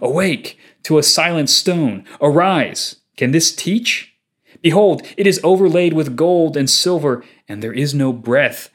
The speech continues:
at all in it. But the Lord is in his holy temple. Let all the earth keep silence before him.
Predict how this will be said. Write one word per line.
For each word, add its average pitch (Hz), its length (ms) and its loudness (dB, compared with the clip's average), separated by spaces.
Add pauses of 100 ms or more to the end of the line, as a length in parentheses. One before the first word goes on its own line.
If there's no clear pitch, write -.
(140)
at 120 240 -8
all 117 520 -8
in 156 140 -6
it. - 260 -16 (760)
But 113 120 -8
the 104 100 -2
Lord 113 480 -4
is 113 160 -6
in 113 80 -6
his 107 200 -8
holy 117 280 -8
temple. 104 460 -18 (960)
Let 123 240 -2
all 156 380 2
the 151 160 -4
earth 131 180 -4
keep 131 180 -8
silence 90 680 -12 (480)
before 95 360 -10
him. 98 160 -16